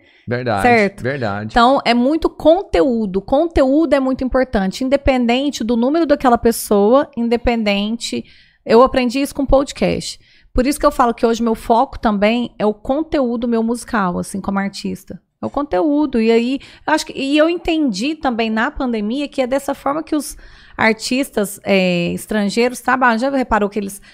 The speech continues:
Speaker 2: fazem tour, eles lançam tour, não fica tocando o ano inteiro. Por exemplo,
Speaker 1: Uhum.
Speaker 2: eu, eles fazem um momento,
Speaker 1: Sim.
Speaker 2: preparam, uma, enfim.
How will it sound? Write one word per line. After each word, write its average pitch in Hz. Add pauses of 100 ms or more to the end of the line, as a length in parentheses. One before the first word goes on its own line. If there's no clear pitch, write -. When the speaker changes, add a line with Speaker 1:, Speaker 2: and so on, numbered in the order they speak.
(160)
Speaker 2:
fazem 208
tour, 233
eles 190
lançam 226
tour, 247
não 214
fica -
tocando -
o -
ano 208
inteiro. 175 (680)
Por 202
exemplo, 190
Speaker 1:
Uhum. 110
Speaker 2:
eu, 254 (400)
eles 208
fazem 247
um 339
momento, 302 (300)
Speaker 1:
Sim. 120
Speaker 2:
preparam, 220
uma, 262
enfim. 226